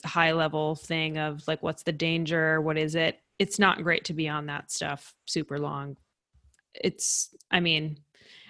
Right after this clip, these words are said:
I'm not gonna say, like, "Oh my gosh, get off that tomorrow." You have to work with your doctor to figure that out. But it, I don't know. I don't, and I don't know a ton of, about that stuff either, but I w-, work with your doctor to figure out if there is any real risk.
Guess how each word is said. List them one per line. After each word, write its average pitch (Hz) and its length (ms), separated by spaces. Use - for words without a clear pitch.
I'm 180 140
not 170 180
gonna 165 140
say, 165 240
like, 170 240
"Oh 233 140
my 262 160
gosh, 262 400
get 240 200
off 247 300
that 233 240
tomorrow." 214 500
You - 140
have 170 220
to 185 80
work 156 340
with 160 140
your 160 100
doctor 143 380
to 160 80
figure 156 340
that 147 240
out. 170 480
But 156 260
it, - 140
I 185 80
don't 180 100
know. 156 260
I 208 200
don't, 226 80
and - 180
I 180 160
don't 196 220
know 175 180
a 160 60
ton 165 260
of, 156 140
about 165 300
that 156 200
stuff 151 300
either, 165 500
but 143 280
I 175 180
w-, 175 220
work 185 220
with 170 140
your 165 80
doctor 151 360
to - 60
figure 151 280
out 147 180
if 160 100
there 151 140
is 160 280
any 190 220
real 202 300
risk. 208 580